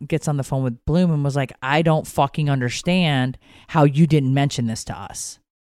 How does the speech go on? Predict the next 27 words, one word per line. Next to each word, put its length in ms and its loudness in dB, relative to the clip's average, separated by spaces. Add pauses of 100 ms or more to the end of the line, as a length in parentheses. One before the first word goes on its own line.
(1040)
My 260 6
trips 240 2
to 80 4
L 140 6
A 100 6
are 40 8
usually 360 2
work. 420 -2
I'm 160 2
working, 320 4
work, 160 0
we're 140 4
working 260 0
twelve-hour 480 0
days. 380 4
We're 100 -4
filming, 480 4
we're 100 0 (160)
hustle 340 -2
and 120 0
bustle. 340 2 (260)
This 380 2
was 180 2
a 80 2
trip 560 -2
really 460 2
quick. 500 -2